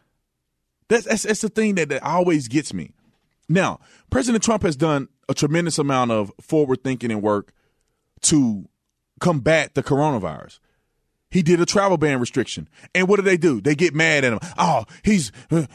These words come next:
I don't know why he's restricting travel." He's the, when, they mad at him when he do something about it.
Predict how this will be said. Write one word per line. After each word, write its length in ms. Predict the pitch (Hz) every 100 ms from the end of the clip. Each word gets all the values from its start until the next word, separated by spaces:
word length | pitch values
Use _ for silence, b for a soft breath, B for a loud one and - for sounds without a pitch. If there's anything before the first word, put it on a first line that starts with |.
| -
I 100 | 165
don't 120 | 175
know 60 | 165
why 160 | 151
he's 200 | 165 131
restricting 420 | 143 - 185 -
travel." 480 | 151 175 160 135 110 B -
He's 180 | 190
the, 160 | 147 - _ - _
when, 160 | 185 180 _ _ _ _
they 220 | 156 214
mad 380 | 175 220 262 269
at 100 | 214
him 260 | 185 170 165 _ _ _ _ _ -
when 120 | 190
he 120 | 175
do 160 | 226 247
something 340 | 185 147 127
about 300 | 107 107
it. 100 | 101